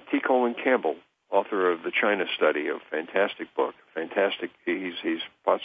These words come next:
possibly, probably the top nutritionist in the world, certainly in the United States. T. Colin Campbell wrote a book called The China Study, and in it he shows that, uh, animal protein is the number one carcinogen,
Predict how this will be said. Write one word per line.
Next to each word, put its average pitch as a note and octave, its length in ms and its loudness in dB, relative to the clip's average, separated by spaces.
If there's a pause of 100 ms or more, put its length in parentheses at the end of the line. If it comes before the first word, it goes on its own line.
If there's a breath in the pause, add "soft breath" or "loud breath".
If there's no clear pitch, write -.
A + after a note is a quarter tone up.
possibly, F2+ 560 -2 (420)
probably D#2 640 2 (160)
the E2 220 0 (120)
top F#2 300 4
nutritionist F2+ 680 -2
in D#2 100 -6
the C#2+ 60 0
world, D#2+ 460 4 (140)
certainly F#2 320 0
in C#2+ 80 -4
the C#2+ 60 -4
United C#2+ 360 -4
States. - 260 -4 (1600 soft breath)
T. F#3 140 4
Colin C#3+ 360 4
Campbell A#2 320 4
wrote G2+ 160 4
a G2 40 -2
book G2 160 2
called G#2+ 220 0
The F#2 100 -10 (120)
China A#2+ 220 4 (100)
Study, D#2 380 -2 (460)
and G2 140 2
in A2+ 200 4
it F#2 140 2
he F#2+ 360 -6 (140)
shows F2 340 2 (380)
that, F2+ 240 2
uh, E2 460 2 (180)
animal A#2 300 4
protein F#2+ 520 2
is D#2+ 320 -2
the D2 80 -4
number A2+ 460 0
one G#2 280 -2
carcinogen, F#2 800 -2